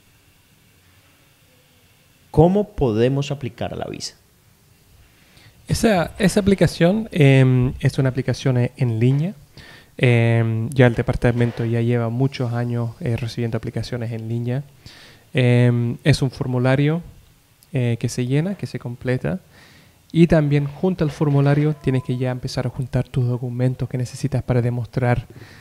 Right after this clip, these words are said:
Speaker 2: los requisitos de esa visa. Así que depende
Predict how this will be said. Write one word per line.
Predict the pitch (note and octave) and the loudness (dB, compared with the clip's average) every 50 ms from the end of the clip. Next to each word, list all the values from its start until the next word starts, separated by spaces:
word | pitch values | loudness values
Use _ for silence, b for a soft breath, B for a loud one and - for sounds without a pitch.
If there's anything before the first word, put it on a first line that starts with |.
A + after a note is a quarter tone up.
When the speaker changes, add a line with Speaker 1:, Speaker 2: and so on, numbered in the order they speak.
| B B B B B B | B B B B B B
Speaker 2:
los | C3+ C3 D3 D3 | 4 6 6 6
requisitos | D3+ D#3 C#3+ - C3+ - - C#3+ C#3+ - B2+ A#2+ | 6 4 0 0 -4 -2 -2 -4 -2 -2 -2 -2
de | B2 | -2
esa | A#2 - - A#2+ | -4 -4 -6 -8
visa. | A#2+ B2 B2 A#2 - C3 | -8 -8 -8 -10 -10 -12
Así | A#2+ - - F#3 | -12 -6 -6 -8
que | F#3 - F3 E3+ E3 - B B B B B B B B B - | -4 -2 -2 -2 -2 -6 B B B B B B B B B -2
depende | C3 D3+ D#3 D3+ - - D#3 E3 F3 F3+ F3 E3 D#3+ D#3 F3 G3+ - | 4 4 4 4 4 2 2 2 4 2 2 2 2 0 0 -2 -6